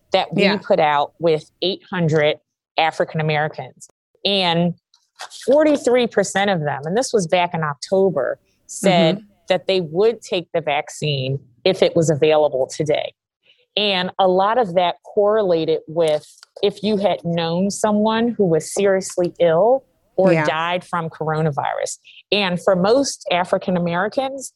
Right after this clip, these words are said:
Speaker 1: that's one in two people. And I believe that's why so many have decided to take,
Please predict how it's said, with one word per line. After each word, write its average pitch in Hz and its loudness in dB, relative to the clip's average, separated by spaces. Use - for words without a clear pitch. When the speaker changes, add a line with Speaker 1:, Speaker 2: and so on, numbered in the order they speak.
Speaker 1:
that's 180 0
one 175 2
in 175 2
two 156 -2
people. - -4
And 190 -4
I 208 -2
believe 214 0
that's 180 -4
why 180 0
so 180 -2
many 175 -4
have 190 0
decided 175 0
to 180 -2
take, 165 -2